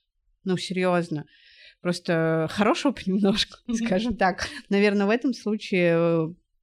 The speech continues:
Speaker 1: я, я это рекомендую.
Speaker 2: А помыть можно сразу?
Speaker 1: И мы помыли. Мы помыли, и это было, э, при том, что, э,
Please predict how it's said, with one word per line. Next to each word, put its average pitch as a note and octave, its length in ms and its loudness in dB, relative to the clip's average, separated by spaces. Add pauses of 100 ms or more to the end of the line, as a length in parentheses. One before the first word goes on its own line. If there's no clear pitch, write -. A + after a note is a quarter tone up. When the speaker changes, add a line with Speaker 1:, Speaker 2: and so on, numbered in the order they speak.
(460)
Speaker 1:
я, F3 340 2
я F3 280 2
это F3 160 -2
рекомендую. E3 680 0
Speaker 2:
А G#3 100 0
помыть A3+ 600 2 (140)
можно B3+ 340 0
сразу? F#3+ 440 -2 (760)
Speaker 1:
И F3 100 -2
мы G#3+ 160 4
помыли. D#3+ 680 2 (200)
Мы F3+ 160 2
помыли, C#4 840 4
и F3+ 140 0
это F3+ 260 2
было, E3+ 460 2 (480)
э, D#3+ 80 -4
при F3 100 0
том, F#3+ 220 2
что, E3 420 2
э, D#3 400 2